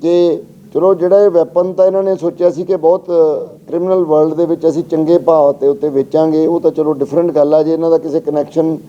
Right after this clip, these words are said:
ਉਹ ਅਸੀਂ ਇਨਵੈਸਟੀਗੇਟ ਕਰਨਾ ਬਾਕੀ ਹੈ, ਕਿਉਂਕਿ ਬੜੀ ਜਲਦੀ ਹੁਣੀ ਗ੍ਰਿਫਤਾਰੀ ਤੋਂ ਬਾਅਦ ਪ੍ਰੈਸ ਕਾਨਫਰੰਸ ਹੋ ਰਹੀ ਹੈ।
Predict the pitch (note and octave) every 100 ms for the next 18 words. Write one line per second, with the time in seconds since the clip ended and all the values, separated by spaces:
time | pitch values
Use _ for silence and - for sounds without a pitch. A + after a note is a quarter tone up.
0 | - - - D3+ F3+ E3+ D3+ D#3+ D#3 -
1 | C3+ C#3+ C#3+ D#3+ D#3 D#3 E3 D3 D#3 C#3
2 | - D#3+ E3 E3 D3+ C#3+ D3+ C#3 C#3 D#3
3 | D3+ D3+ C#3+ C#3 D3 D3 C#3+ C#3+ D3+ D3
4 | C#3+ C#3 - C#3+ C#3 D3+ C3 B2+ B2 C#3+
5 | D3+